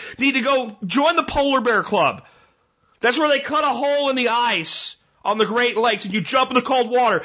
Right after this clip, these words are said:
so you can wake the F up. And start telling your friends that,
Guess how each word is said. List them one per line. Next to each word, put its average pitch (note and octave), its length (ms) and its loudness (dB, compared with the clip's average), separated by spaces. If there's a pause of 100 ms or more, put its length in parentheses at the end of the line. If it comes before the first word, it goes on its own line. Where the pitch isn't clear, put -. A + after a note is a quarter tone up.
(120)
so - 120 -2
you C4+ 140 2
can A3+ 260 0
wake C4 400 0 (180)
the A#3+ 220 -2 (100)
F A3+ 460 0 (380)
up. A#3 320 0 (1400)
And A3+ 120 0
start F4+ 260 0
telling F#4 480 2
your D4+ 140 4
friends E4 400 0
that, A#3+ 100 0